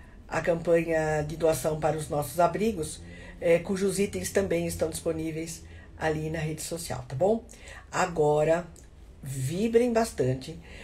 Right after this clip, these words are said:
porque eu vou chamar a nossa companheira querida, que vai fazer a live de hoje. Amiga, põe aí seu coisinho, por favor, para que possa facilitar essa chamada.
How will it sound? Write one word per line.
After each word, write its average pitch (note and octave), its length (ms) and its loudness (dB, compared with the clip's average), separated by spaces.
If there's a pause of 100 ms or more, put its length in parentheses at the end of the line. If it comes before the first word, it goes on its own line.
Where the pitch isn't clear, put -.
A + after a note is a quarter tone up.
(180)
porque F3 220 -2
eu E3 80 2
vou D#3+ 260 0
chamar D3 480 2
a D3 100 0
nossa C#3 300 -2
companheira D3+ 520 -4
querida, E3 540 -4 (840)
que F3+ 100 0
vai D3+ 300 4
fazer D#3+ 680 2
a E3+ 140 4
live D3 500 2
de F3 220 4
hoje. - 520 2 (580)
Amiga, F3+ 360 8
põe G3+ 300 8
aí F#3 180 6
seu D#3 480 4 (120)
coisinho, D#3 540 2
por D#3 140 -6
favor, D#3+ 540 4 (680)
para D#3+ 220 2
que E3+ 140 -2
possa D#3+ 440 4
facilitar E3+ 1040 2 (720)
essa E3 360 2
chamada. D#3 680 -2